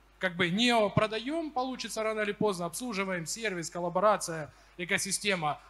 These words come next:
А банк такой некий суперпроцессинг, который делает, ну, транзакции, скажем так.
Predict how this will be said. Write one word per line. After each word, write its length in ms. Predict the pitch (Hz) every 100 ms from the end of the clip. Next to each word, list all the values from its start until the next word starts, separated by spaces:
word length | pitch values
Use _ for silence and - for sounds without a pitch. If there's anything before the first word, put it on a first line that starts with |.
| -
А 160 | 226
банк 300 | 214 294 294
такой 280 | - 185 220
некий 300 | 220 240 208
суперпроцессинг, 880 | 180 220 208 196 202 262 247 185 151
который 320 | 151 202 180
делает, 460 | 165 175 156 139 117 - _ -
ну, 140 | 247 - _
транзакции, 560 | 185 190 160 147 - 131
скажем 300 | - 147 143
так. 180 | 110